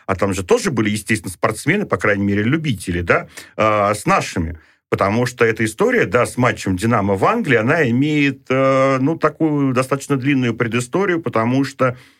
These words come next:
ну, вот там, в тех местах, где пересекались, э, союзнические войска, например, в том же Архангельском, э, ма-, футбольные матчи между английскими моряками и советскими моряками, военнослужащими,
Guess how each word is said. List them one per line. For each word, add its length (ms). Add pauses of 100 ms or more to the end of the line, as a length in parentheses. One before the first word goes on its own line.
(220)
ну, 320
вот 440
там, 180
в 80
тех 220
местах, 380
где 100
пересекались, 1000
э, 600 (300)
союзнические 760
войска, 460 (260)
например, 260
в 60
том 140
же 100
Архангельском, 840 (440)
э, 260
ма-, 220
футбольные 600
матчи 460
между 680
английскими 640
моряками 680
и 400
советскими 500
моряками, 540
военнослужащими, 840